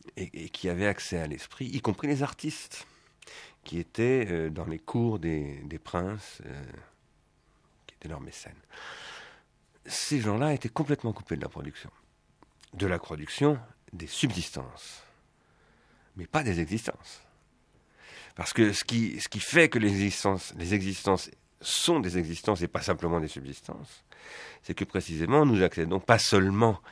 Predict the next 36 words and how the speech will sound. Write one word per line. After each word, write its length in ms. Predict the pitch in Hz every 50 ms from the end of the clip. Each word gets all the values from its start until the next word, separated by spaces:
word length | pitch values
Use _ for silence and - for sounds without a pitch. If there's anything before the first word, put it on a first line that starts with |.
| - - - - - - - - - _ -
euh, 520 | 92 85 85 85 - 76 73 69 - 67 - - -
aux 80 | - -
protéines, 640 | - - - 90 - - 87 85 87 92 98 92 90
aux 140 | 87 82 76
glucides, 680 | 78 85 82 - - - 92 92 90 90 85 78 73 80
euh, 340 | 78 80 80 80 78 76
au 80 | 80 78
sucre, 460 | 76 - - 101 95 - - - -
euh, 340 | 80 80 80 80 76 69 80
à 40 | 82
l'eau 220 | 87 104 104 98
dont 120 | 87 87 82
on 120 | - 85 78
a 60 | 76
besoin, 360 | 73 80 87 104 131 151 147 - - - - - - -
mais 80 | 82
à 40 | 82
quelque 200 | - - 80 -
chose 200 | - - 95 85
de 100 | 80 80
plus 460 | 78 - 131 151 160 151 - - -
qui 340 | - - - 80 80 80 -
est 160 | - 131 135
ce 100 | - -
que 100 | - 92
j'appelle 280 | 82 80 - - 113 117
moi 120 | 101 92
les 120 | 95 87 87
objets 180 | 85 95 98
du 100 | 92 85
désir. 400 | 78 80 85 82 - - - - - _ _ _ _ _ _ _ _ _ _ - - - -
Et 80 | - 101
ces 180 | - 151 147 147
objets 220 | 151 127 127 113
du 100 | 98 90
désir, 560 | 85 87 82 101 131 165 185 190 - - -